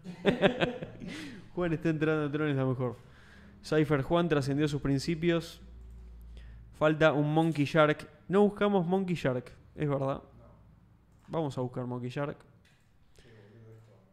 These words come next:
Speaker 2: ya está.
Speaker 1: S-, y bueno, está de salida igual, boludo. Ya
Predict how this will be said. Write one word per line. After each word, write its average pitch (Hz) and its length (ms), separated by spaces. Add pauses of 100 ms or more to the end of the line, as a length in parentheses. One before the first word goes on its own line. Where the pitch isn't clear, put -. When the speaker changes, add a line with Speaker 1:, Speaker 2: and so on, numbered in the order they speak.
Speaker 2:
ya - 340
está. - 0 (460)
Speaker 1:
S-, - 280
y 135 120
bueno, 123 260 (260)
está 156 260
de 147 100
salida 127 360
igual, 113 260
boludo. 57 280 (2250)
Ya 131 580